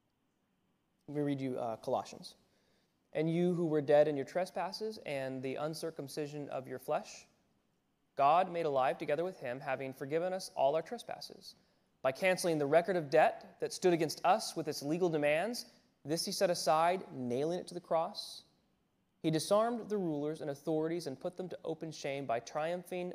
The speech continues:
over them in him." Jesus has overcome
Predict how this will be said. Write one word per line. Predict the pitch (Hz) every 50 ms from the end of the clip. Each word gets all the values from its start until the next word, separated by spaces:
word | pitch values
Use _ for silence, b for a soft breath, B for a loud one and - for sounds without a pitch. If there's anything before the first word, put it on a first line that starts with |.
| -
over | - 156 151 143 147
them | 135 135 135 135 135 135 - b b b b b
in | - 127 127
him." | 127 127 113 - - - _ _ _ _ _ _ _ _ _ _ _ _ _ _ _ _ _ _ _ _ _ _ _ _ _ _ _ _ _ _ _ _ _ _ _ _ _ _ _ _ _ _ _ _ _ _ _ _ _ _ _ _ _ _ _ _ _ _ _ _ _ _ _ _ _ _ _ _ _ _ _ -
Jesus | - 151 156 147 147 139 - - - - - - _ _ _ _ _ _ _ _ _ _ _ _ _ _ _ _ _ -
has | - 156 165
overcome | 185 175 175 170 165 - - 175 170 160 151 147 135 -